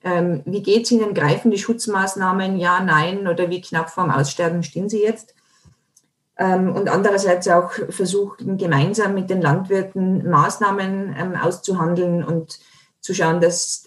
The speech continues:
auch Förderungen mit entsprechenden Auflagen dort auf den Flächen angewendet werden, sodass die, zumindest die größeren Braunkehlchenpopulationen noch eine Chance haben zu überleben.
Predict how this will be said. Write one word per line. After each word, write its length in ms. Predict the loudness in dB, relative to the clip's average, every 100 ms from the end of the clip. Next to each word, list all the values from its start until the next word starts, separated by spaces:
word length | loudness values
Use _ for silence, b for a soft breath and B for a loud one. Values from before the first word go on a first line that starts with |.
| -10 -6
auch 160 | -4
Förderungen 1000 | 2 6 6 4 2 0 0 -4 -6 -10 _ -4
mit 240 | -2 0
entsprechenden 640 | -2 0 0 2 0 -2
Auflagen 720 | 2 4 4 4 4 4 2 2
dort 200 | 2 2
auf 140 | -2
den 160 | -2 0
Flächen 380 | 0 0 -2
angewendet 560 | -2 0 0 2 0 2
werden, 400 | 2 2 0 -6 b b b b
sodass 400 | -6 0 0 -2
die, 220 | -2 -2 0
zumindest 440 | -2 -2 -2 -4
die 100 | 0
größeren 520 | 4 4 4 2 2
Braunkehlchenpopulationen 1500 | 2 2 2 -2 -2 -2 -2 -2 2 2 2 0 2 0 -2 b b -2
noch 160 | 0
eine 160 | 2 2
Chance 380 | 4 2 2 0
haben 180 | 0
zu 100 | 0
überleben. 520 | 0 2 0 0 -4